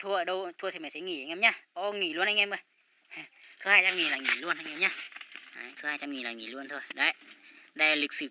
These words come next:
cược của mình anh em nhá, không phải mình nói phét đâu anh em ạ. Đấy, mình có thể, à, mình sẽ chụp một cái ảnh, à, lưu lại để cho anh em nào mà xem đấy. Ok nhá.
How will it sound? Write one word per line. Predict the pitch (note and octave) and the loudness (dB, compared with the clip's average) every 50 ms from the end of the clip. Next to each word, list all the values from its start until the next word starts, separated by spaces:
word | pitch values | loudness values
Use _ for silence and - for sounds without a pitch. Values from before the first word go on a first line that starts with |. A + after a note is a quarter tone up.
| - | -6
cược | - D#3 C#3 - | -6 -6 -6 -6
của | - C3 | -8 -10
mình | B2 C3 C3+ B2+ A#2+ | -6 -6 -6 -6 -6
anh | B2 C3 | -6 -8
em | C#3 C#3 D3 | -6 -4 0
nhá, | F3 F#3 E3 - - | 0 0 0 0 -6
không | - D3 | -14 -10
phải | - B2+ A#2+ | -10 -10 -8
mình | A#2 A2+ A2+ | -8 -6 -6
nói | A#2 B2 | -6 -4
phét | - - C3 C3 - | 2 4 4 6 6
đâu | F3+ D3 | 4 2
anh | C#3 C#3 C#3 | 0 0 -4
em | C3+ B2+ B2 | -4 -4 -4
ạ. | A2+ A2 - - - - - - - - - - _ _ - - - | -6 -8 -8 -12 -18 -18 -18 -16 -14 -16 -16 -16 _ _ -18 -14 -10
Đấy, | C#3 C3 C3 | -8 -8 -6
mình | C#3+ C#3+ C3 A2+ - | -6 -8 -10 -8 -8
có | C#3 C3+ | -8 -6
thể, | - C3 | -4 -4
à, | A#2 A#2 B2 | -4 -4 -4
mình | B2+ B2+ C#3 | -4 -6 -6
sẽ | D#3+ | -6
chụp | D#3 - - - C3 | -6 -8 -8 -10 -10
một | - - | -6 -4
cái | D3+ - | -2 0
ảnh, | - C#3 A#2 A2+ | 0 0 -2 -2
à, | A2 A2 A2 A2 A2 A2 | -4 -4 -2 -2 -4 -4
lưu | A2+ C3 D3 E3 D#3 | -6 -8 0 2 2
lại | D#3+ D#3 D3+ - C3+ | 2 2 0 -2 -6
để | B2+ - | -10 -10
cho | - C#3+ D3 | -8 -6 -4
anh | D3 D3 D3 | -4 -4 -6
em | D3 C#3+ | -6 -6
nào | C#3 C3 B2+ B2 | -6 -8 -8 -8
mà | B2 A#2+ A#2+ - - - _ _ _ _ _ _ _ _ _ | -4 0 0 0 0 -2 _ _ _ _ _ _ _ _ _
xem | - - - E3 E3 D#3+ | -6 0 2 2 2 2
đấy. | E3+ F3 - _ _ _ | 0 -4 -6 _ _ _
Ok | - D3 D#3 D#3 D#3+ | -12 -4 0 2 4
nhá. | F3+ G3 | 4 4